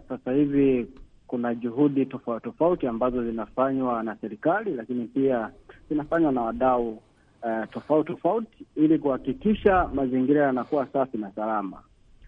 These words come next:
Kuna wadau wamejikuta, wamejikita, eh, hususan kwenye kuhakikisha wanasafisha maeneo ya, ya bichi na maeneo mengine,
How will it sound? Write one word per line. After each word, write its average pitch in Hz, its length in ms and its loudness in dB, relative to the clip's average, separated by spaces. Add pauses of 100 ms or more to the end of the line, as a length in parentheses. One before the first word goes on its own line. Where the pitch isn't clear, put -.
Kuna 151 140 2
wadau 165 400 4
wamejikuta, 170 1080 0 (300)
wamejikita, 160 1040 2 (320)
eh, 151 80 -2
hususan 175 580 0
kwenye 139 300 2
kuhakikisha 147 840 0
wanasafisha 139 840 2
maeneo 143 500 4
ya, 117 260 0 (340)
ya 127 140 2
bichi 196 480 2
na 196 200 4
maeneo 139 480 4
mengine, 190 760 2